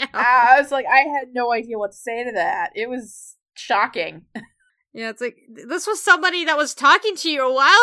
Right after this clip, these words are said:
Speaker 2: ago, and now you're eating him.
Speaker 1: Yeah. I know he was a sentient pig, but come on.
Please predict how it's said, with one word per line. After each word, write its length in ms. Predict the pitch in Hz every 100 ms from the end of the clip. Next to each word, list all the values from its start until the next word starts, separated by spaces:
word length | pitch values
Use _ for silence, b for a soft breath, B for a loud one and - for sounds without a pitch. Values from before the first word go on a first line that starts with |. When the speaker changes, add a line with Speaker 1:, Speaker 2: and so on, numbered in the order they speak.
| 427
Speaker 2:
ago, 260 | 339 269
and 80 | 262
now 140 | 262
you're 200 | 330 370 -
eating 400 | 262 311 508 240
him. 80 | 262 185
Speaker 1:
Yeah. 380 | 294 262 196 156 b b b
I 180 | 269 294
know 240 | 302 359
he 180 | 403 381
was 140 | 294
a 60 | 262
sentient 580 | - 269 285 254 240 -
pig, 540 | 226 262 247 233 233
but 180 | 233 226
come 240 | 269 320
on. 680 | 277 339 262 208 180 185 -